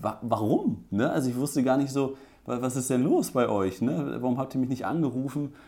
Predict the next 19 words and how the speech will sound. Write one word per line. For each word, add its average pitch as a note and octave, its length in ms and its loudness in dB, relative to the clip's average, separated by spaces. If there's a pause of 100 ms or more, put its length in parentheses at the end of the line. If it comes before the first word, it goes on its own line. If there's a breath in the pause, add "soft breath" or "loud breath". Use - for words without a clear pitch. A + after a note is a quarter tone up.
(200 loud breath)
Und B2 140 0
wir B2+ 80 2
haben A#2 100 2
halt A#2 160 -2
geredet A2+ 480 2
und A#2+ 120 2
sie A#2+ 120 2
hat G2 220 0
während C3 300 4
ihrer A2+ 280 0
Argumentation, A#2 760 0
glaub B2 140 2
ich, G#2 120 0
selber C3+ 260 -2
festgestellt, G2 680 -4
dass A2 100 -4
das A2 140 -2
alles A2+ 320 -6
überhaupt A#2 400 -6